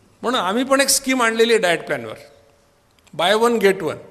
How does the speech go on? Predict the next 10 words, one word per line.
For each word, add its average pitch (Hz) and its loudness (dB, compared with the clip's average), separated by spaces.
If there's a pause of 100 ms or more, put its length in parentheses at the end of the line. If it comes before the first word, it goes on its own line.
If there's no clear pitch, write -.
(960)
म्हणजे 196 -6
एकच 220 4
डाएट 233 4
प्लॅन 247 0
करायचा 185 0
आहे, 160 -6 (680)
त्याने 190 -4
वजनही 233 0
कमी 247 0
होणार 240 4